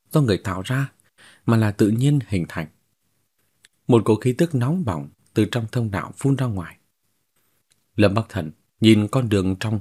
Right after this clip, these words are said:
hướng dẫn của bản đồ. Con đường theo kế hoạch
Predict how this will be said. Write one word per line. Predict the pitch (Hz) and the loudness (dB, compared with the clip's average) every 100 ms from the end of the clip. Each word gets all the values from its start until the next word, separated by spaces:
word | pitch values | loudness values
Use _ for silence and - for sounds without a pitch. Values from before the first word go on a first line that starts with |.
| - | -4
hướng | - 117 | -2 -2
dẫn | 120 - 80 | -2 -6 -4
của | 107 | -2
bản | 85 78 78 | -2 -6 -6
đồ. | 82 - _ _ _ _ _ _ _ _ _ - | -8 -8 _ _ _ _ _ _ _ _ _ 0
Con | 147 | 2
đường | 123 104 | 2 2
theo | 117 | -2
kế | - 139 | -2 -2
hoạch | - 80 | -2 -10